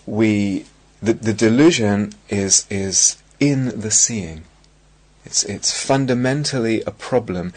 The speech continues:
The problem is deep in the perception, in, in the mind, in the perception.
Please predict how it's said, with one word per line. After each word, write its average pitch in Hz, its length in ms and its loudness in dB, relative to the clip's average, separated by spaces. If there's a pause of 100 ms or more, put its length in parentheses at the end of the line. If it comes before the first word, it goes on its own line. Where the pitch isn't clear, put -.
(200)
The - 80 -12
problem 107 380 -6
is 92 100 -8
deep - 360 -8
in 101 160 -6
the 98 60 -10
perception, - 720 -4 (200)
in, 90 140 -14
in 98 200 -10
the 98 60 -6
mind, 90 420 -8
in 95 120 -10
the 95 60 -14
perception. - 580 -10